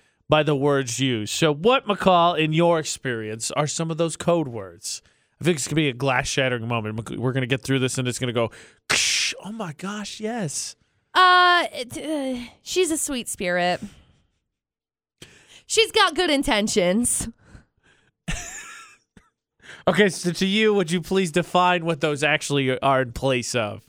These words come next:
Speaker 2: Oh, probably just that sh-, that she's dumb.
Speaker 1: <laughs> How
Speaker 2: I
Speaker 1: about
Speaker 2: don't, I don't have a good thing for it. Like, oh my gosh,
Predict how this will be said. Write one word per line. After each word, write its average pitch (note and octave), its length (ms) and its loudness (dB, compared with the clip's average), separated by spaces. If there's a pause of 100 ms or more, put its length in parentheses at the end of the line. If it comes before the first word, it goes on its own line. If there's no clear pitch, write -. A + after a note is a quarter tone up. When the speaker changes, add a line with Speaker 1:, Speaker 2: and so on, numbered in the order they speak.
(320)
Speaker 2:
Oh, C#4+ 200 2
probably C#4 400 0
just A3+ 260 -6
that G#3+ 200 0
sh-, - 180 -8 (400)
that G3 240 -4 (260)
she's - 500 -8
dumb. G3+ 460 -2 (300)
Speaker 1:
<laughs> - 300 -12
How - 80 2 (280)
Speaker 2:
I D4+ 160 10
Speaker 1:
about - 20 8
Speaker 2:
don't, D#4 220 6
I D#4+ 100 8
don't D#4 160 6
have D4+ 220 6
a D#4 60 4
good B3 280 2
thing D4+ 300 0
for C4 220 4
it. G#3 60 4
Like, A3+ 220 2
oh B3 140 0
my A3 160 -6
gosh, G3 420 -6